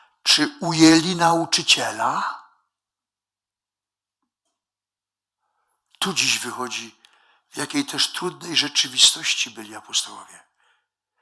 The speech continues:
"Jeszcze nie, Jakubie", odpowiada Jezus. "Ale właśnie teraz i chodźmy, bo mój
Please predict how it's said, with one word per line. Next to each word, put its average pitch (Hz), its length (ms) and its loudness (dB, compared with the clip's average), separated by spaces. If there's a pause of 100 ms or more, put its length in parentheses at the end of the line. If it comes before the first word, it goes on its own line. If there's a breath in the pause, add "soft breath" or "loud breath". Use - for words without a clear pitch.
(260)
"Jeszcze - 460 2
nie, 123 240 -6
Jakubie", 110 580 -10
odpowiada 110 500 -16
Jezus. - 680 -6 (1000 loud breath)
"Ale 139 220 2
właśnie 143 420 2
teraz - 680 0
i - 60 -8
chodźmy, - 560 -2 (800 soft breath)
bo 113 220 -12
mój 151 380 -2